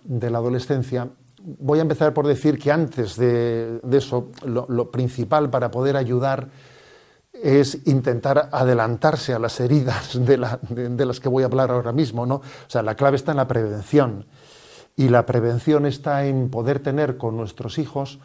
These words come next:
un tipo de relación antes de que comience la adolescencia, ¿sabes? Antes de que comience la adolescencia,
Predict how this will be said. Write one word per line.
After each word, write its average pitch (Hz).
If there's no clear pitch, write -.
un 147
tipo 147
de 139
relación 135
antes 139
de 123
que 120
comience 135
la 113
adolescencia, 131
¿sabes? 127
Antes 131
de 117
que -
comience 127
la 127
adolescencia, 123